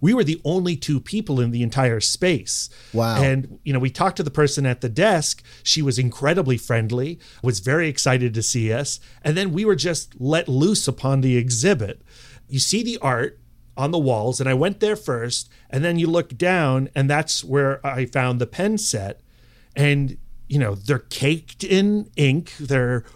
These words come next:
Speaker 1: well-loved, well-worn, and, you know, th-, these things were instruments to Ditko's genius. And yeah, like Indiana Jones says, these things belong in a museum.
Speaker 2: <laughs>
Speaker 1: Uh,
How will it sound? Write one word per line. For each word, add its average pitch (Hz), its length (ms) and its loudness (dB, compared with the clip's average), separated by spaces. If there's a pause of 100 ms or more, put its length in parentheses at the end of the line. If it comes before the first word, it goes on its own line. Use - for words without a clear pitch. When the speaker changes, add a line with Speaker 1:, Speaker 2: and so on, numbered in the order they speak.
(120)
Speaker 1:
well-loved, 147 840 4
well-worn, 127 1000 4 (560)
and, 143 500 -2
you 165 140 0
know, 101 220 -10 (220)
th-, 123 180 -10 (580)
these 175 380 -2
things 185 380 -2
were 135 460 2 (340)
instruments 143 960 2 (400)
to 156 580 0
Ditko's 151 540 -2
genius. 139 800 -4 (680)
And 190 220 2
yeah, 262 180 4
like 147 380 0 (200)
Indiana 180 360 4
Jones 175 280 4
says, 170 240 2
these 135 180 0
things 165 180 0
belong 151 400 2
in 160 100 0
a 156 80 0
museum. 147 760 0
Speaker 2:
<laughs> 131 40 0 (320)
Speaker 1:
Uh, 139 320 6